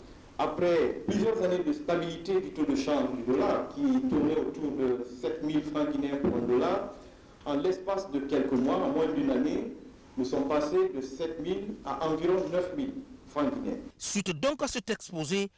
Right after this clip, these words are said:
Speaker 2: les journalistes ont posé plusieurs questions relatives aux activités de Rio Tinto en Guinée, recrutement à la fonction publique, panier de la ménagère, sécurité alimentaire,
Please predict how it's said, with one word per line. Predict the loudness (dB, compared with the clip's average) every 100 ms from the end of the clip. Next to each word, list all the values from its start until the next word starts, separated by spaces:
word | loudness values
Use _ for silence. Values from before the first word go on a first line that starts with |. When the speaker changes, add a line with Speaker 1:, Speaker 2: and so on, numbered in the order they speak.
| _ -4
Speaker 2:
les | -2
journalistes | 0 0 0 0 -2 0
ont | -2
posé | 0 -2 -2 -2
plusieurs | -2 -4 -2 -4
questions | -4 -6 -4 -4 -6 -8 -20 -12
relatives | -4 -2 -2 -4 -4 -2 -2 -2
aux | -4 -2
activités | -6 -4 -4 -2 -2
de | -2
Rio | -2 -4
Tinto | -2 -2 0
en | 0
Guinée, | 0 -2 -4 -8 _ _ -6
recrutement | -2 -2 -2 -2 0 0 0 -4
à |
la | -6
fonction | -2 -2 -2 -4
publique, | -4 -8 -4 -4 -4 -8 _ _ _
panier | -2 0 0 -2
de | -6
la | -6
ménagère, | -2 0 0 0 0 0 -2 _ _
sécurité | -8 -6 -2 -2 -2 -2
alimentaire, | -2 -2 -4 -4 -4 -2 -2